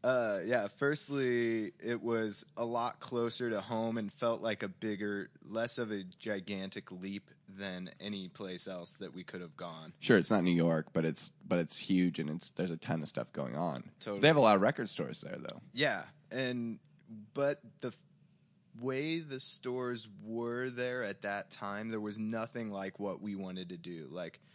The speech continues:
Speaker 1: Reckless had existed there forever, basically, and there were, at that time, two locations. But, like,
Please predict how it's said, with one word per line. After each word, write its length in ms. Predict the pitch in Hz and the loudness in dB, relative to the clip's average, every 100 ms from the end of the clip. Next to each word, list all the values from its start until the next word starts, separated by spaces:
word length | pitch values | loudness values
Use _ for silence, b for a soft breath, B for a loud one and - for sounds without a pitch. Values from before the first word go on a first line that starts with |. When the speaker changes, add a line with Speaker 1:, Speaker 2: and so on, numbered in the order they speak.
| b b b | b b b
Speaker 1:
Reckless 560 | 117 123 - 156 - 143 | -2 -2 -2 -4 -2 -2
had 140 | 123 | -2
existed 540 | 113 104 117 - 113 104 | -4 -4 -6 -6 -8 -4
there 240 | 104 98 | -2 -4
forever, 540 | - 95 98 95 92 | -6 -4 -2 -4 -6
basically, 680 | 87 90 92 90 - 95 92 | -8 -6 -4 -6 -8 -8 -8
and 100 | 90 | -6
there 120 | 92 95 | -6 -6
were, 320 | 92 90 95 | -6 -8 -6
at 200 | 95 95 | -8 -4
that 200 | 101 98 | -4 -4
time, 300 | - 101 92 | -6 -6 -6
two 260 | - 117 107 | -8 -8 -6
locations. 880 | 95 90 - 98 - 95 90 90 - b b b b b b | -4 -6 -6 -8 -8 -8 -10 -12 -14 b b b b b b
But, 280 | 120 120 113 | -2 -2 -4
like, 280 | 113 104 | -4 -4